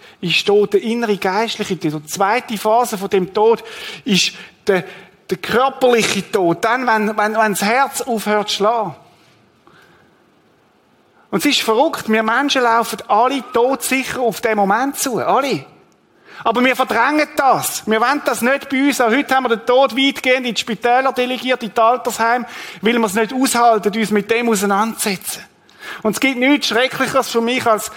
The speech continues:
als Pastor an einer Beerdigung zu sein, wo Menschen beerdigt werden, wo keine lebendige Hoffnung haben für ein Leben nach dem Tod. Und dann gibt's so einen,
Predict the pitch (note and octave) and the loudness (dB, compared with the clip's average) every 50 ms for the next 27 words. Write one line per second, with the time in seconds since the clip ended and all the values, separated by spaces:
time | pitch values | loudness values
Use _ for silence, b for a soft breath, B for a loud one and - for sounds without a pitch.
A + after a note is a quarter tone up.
0 | B B B B B - - G3+ G3 - - - - A3 A3 B3 A#3+ A#3+ - B3+ | B B B B B -2 0 0 0 0 0 0 2 4 4 4 2 2 2 2
1 | A3+ A3+ G#3+ G#3 G#3 F#3 G#3 - G3+ A3 A#3+ B3+ B3 B3 A3+ B3 A#3+ A3+ - - | 2 2 2 2 0 0 0 0 2 2 2 2 0 -2 -2 -2 0 0 0 -2
2 | - A#3+ A#3+ A#3 G#3 G#3 G3+ G3+ G3+ G#3 A3+ B3+ B3+ A3 - B3 B3 A3+ B B | -2 -2 0 2 2 4 4 4 2 2 2 0 0 0 0 0 0 -2 B B
3 | B B B B B B B G3+ G3+ G#3 A3+ B3 B3+ B3 C4 A3 A#3 - G#3+ A#3 | B B B B B B B 0 2 2 4 2 2 0 0 -2 -2 -2 0 0
4 | A3+ A3 A3 G3 G#3 G3+ - - - A#3 A3+ A3 B3 B3+ B3 A3+ - A#3 A3 A#3+ | 0 0 0 0 0 0 0 0 0 0 2 2 2 2 2 2 2 2 2 2
5 | B3 A3+ A3 G3+ G#3 F3+ F#3+ A#3+ C4 - - B3+ A#3 G#3+ A3+ A3 A3+ - - A3 | 0 -2 -2 -2 0 0 0 0 0 -2 -4 -4 -2 0 0 0 0 -2 -2 0
6 | G3+ F#3 - G3+ G#3+ G#3 G#3 A3 G3 G3 - - F3+ F3 - - A#3 B3 B3 B3+ | 0 0 0 0 -2 0 0 0 0 0 -2 -2 -4 -6 -2 0 2 2 4 2
7 | G#3+ G3+ - - - - _ _ _ _ _ _ _ _ _ _ B B B B | 2 0 -4 -14 -20 -20 _ _ _ _ _ _ _ _ _ _ B B B B
8 | B B A3 G#3+ G#3+ C4 C4 A#3 C#4 C4+ - - A#3+ G#3+ - - A#3+ A#3+ G#3 | B B -2 0 0 -2 0 0 0 0 0 -2 -2 0 0 0 2 0 -2